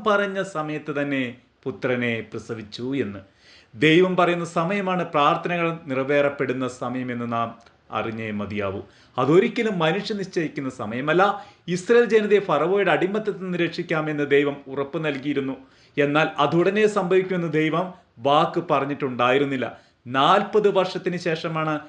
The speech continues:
ഇസ്രായേൽ ജനതയ്ക്ക് കാനാൻ ദേശത്തേക്ക് പ്രവേശിക്കാനായത്. എന്തിന്? ദൈവപുത്രനായ ക്രിസ്തു പോലും കാത്തിരിക്കുന്നവനായിരുന്നു തൻ്റെ സമയത്തിന് വേണ്ടി. മുപ്പത് വയസ്സെത്തിയതിനു ശേഷം മാത്രമായിരുന്നു യേശു തൻ്റെ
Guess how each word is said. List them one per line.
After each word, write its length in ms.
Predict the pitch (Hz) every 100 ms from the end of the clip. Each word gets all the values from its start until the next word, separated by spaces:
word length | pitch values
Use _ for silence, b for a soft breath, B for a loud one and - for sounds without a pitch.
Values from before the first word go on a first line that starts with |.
| B -
ഇസ്രായേൽ 400 | 156 - 190 185
ജനതയ്ക്ക് 420 | 160 160 151 156 143
കാനാൻ 360 | 131 131 165 160
ദേശത്തേക്ക് 440 | 147 139 147 127
പ്രവേശിക്കാനായത്. 880 | 117 120 123 123 - 117 113 107 107 - 135
എന്തിന്? 400 | 131 120 120 156 - B B -
ദൈവപുത്രനായ 800 | 143 190 240 247 233 226 208 202
ക്രിസ്തു 340 | 170 165 202
പോലും 300 | 180 180 175 160
കാത്തിരിക്കുന്നവനായിരുന്നു 1080 | 135 147 143 151 151 143 139 127 127 135 135 -
തൻ്റെ 320 | - 127 135 151 180 B B -
സമയത്തിന് 640 | 131 131 123 113 127 117 104
വേണ്ടി. 300 | 107 110 117 b b b 131
മുപ്പത് 340 | 131 135 147
വയസ്സെത്തിയതിനു 680 | 156 156 160 175 196 208 196
ശേഷം 320 | 190 196 190 180
മാത്രമായിരുന്നു 640 | 185 196 208 202 196 190 180
യേശു 320 | 160 185 202
തൻ്റെ 320 | 196 180 170